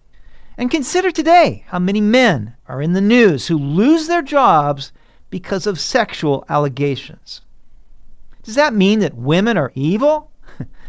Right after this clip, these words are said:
It means that the entire human race is evil and totally depraved. It means that we are all helpless, hopeless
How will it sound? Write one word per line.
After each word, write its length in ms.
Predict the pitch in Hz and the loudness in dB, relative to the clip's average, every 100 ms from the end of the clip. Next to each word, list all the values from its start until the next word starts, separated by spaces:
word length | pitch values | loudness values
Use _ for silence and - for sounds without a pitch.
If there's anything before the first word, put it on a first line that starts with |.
| - - - - | -14 -14 -14 -4
It 120 | 170 | 0
means 220 | 240 339 | 2 2
that 120 | 180 156 | 0 0
the 120 | 147 | -2
entire 640 | 117 - 160 190 175 131 - | -2 0 2 4 4 0 -4
human 440 | 190 170 131 117 | -2 0 0 0
race 320 | 165 294 302 | 2 2 0
is 160 | 185 135 | -2 -4
evil 400 | 127 113 95 - - - - | -4 -6 -8 -16 -20 -20 -10
and 180 | 151 143 | -8 -4
totally 380 | - 240 196 175 | 4 4 6 2
depraved. 760 | 151 - 214 262 233 104 - - - - - - - | 0 -2 2 4 2 -2 -10 -16 -16 -18 -20 -20 -4
It 120 | 196 | 2
means 240 | 226 254 | 2 4
that 100 | 202 | 2
we 180 | 196 220 | 2 2
are 100 | 202 | 2
all 340 | 185 190 165 - | 2 2 2 -2
helpless, 680 | - 269 262 - 151 139 - - | 0 0 0 -2 -6 -6 -12 -20
hopeless 680 | - 233 247 - 160 143 - | 0 2 2 -2 -2 -2 -4